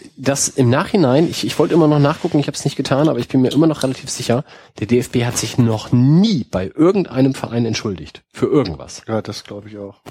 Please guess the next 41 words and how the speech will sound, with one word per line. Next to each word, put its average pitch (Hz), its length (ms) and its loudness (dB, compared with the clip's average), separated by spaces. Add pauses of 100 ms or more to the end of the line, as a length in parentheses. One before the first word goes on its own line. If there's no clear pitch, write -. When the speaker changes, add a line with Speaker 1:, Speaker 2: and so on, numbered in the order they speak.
(760)
Speaker 1:
Und 120 140 2
alleine 185 540 2 (140)
diese 190 220 2
Pressemitteilung 139 680 0
des 120 120 -4
F 117 140 -6
C - 60 -4
Sankt 110 220 2
Pauli, 143 320 0 (360)
dass - 160 -2
sich 117 180 -2
Wolfgang 175 340 2
Niersbach 139 340 0
beim 107 180 0
F - 140 -6
C - 80 -6
Sankt 113 200 0
Pauli 107 140 -4
entschuldigt 185 560 -2
hat 113 100 -8
für - 140 -12
diese 98 240 -6
Tat, 139 320 -6 (540)
müsste 131 300 2
man 123 160 4
nochmal 104 420 0
ausdrucken, 170 440 2
einrahmen 127 560 2
und 113 260 -2
irgendwie 117 360 0
in 113 80 2
der 107 120 0
Otto-Fleck-Schneise 101 760 -4
draußen 92 360 -6
an 90 60 -2
die 92 100 -6
Wand 80 200 -8
nageln. 78 360 -6
Also 101 200 -4
finde 113 200 -4
ich - 180 -10